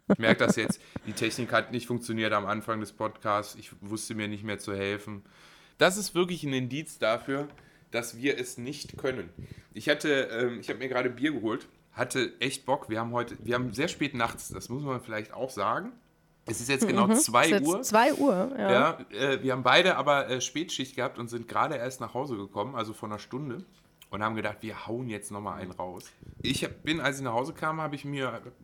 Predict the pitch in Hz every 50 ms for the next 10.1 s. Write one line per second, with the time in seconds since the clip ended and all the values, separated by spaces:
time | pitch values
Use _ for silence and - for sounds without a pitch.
0 | - 127 135 127 120 - 123 117 143 147 147 - 160 151 143 143 156 156 156 -
1 | - 120 120 123 113 - 120 - - - - 165 - - - 147 147 - - 135
2 | 135 123 104 113 135 185 254 320 - - - - - - - - - - - _
3 | _ - 127 139 139 135 131 - 120 123 120 113 113 120 - 120 120 117 - -
4 | - - 147 143 139 123 - 123 123 127 120 123 127 120 117 120 117 - 117 101
5 | - - 127 131 - - - - _ _ - 113 113 - - - - 101 101 101
6 | - - 113 120 131 131 127 123 - - - _ - - - - - _ _ _
7 | _ _ - 127 131 131 127 123 127 127 - 139 127 120 117 - 120 113 110 -
8 | - 147 165 165 - - 175 196 202 135 117 117 117 127 131 131 - - 131 120
9 | 117 117 107 - 101 98 - - 110 131 175 - - 107 - - 95 90 92 107
10 | 151